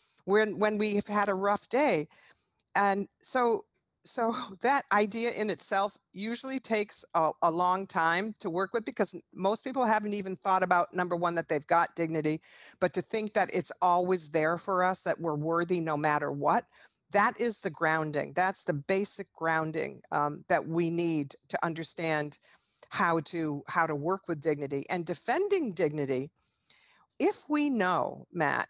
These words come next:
if we, if we really know that our dignity is inside us and it's sacrosanct, nobody can take it away from us,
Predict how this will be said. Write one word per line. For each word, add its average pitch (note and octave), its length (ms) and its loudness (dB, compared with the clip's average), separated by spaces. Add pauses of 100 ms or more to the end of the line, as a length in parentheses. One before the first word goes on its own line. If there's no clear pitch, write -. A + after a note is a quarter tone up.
if - 280 0
we, F4 380 0
if B3+ 220 0
we C4+ 120 0
really C#4+ 440 0
know E3+ 500 0 (300)
that G3 140 4
our F#3 140 4
dignity G#3 480 0
is D#3+ 160 0
inside F#3 600 2
us G#3 280 2
and E3+ 260 0
it's E3 280 0
sacrosanct, G#3 960 -2
nobody F#3 400 -2
can F3 160 -4
take E3 260 -2
it E3+ 80 2
away E3+ 300 2
from A#3+ 240 -2
us, B3+ 240 0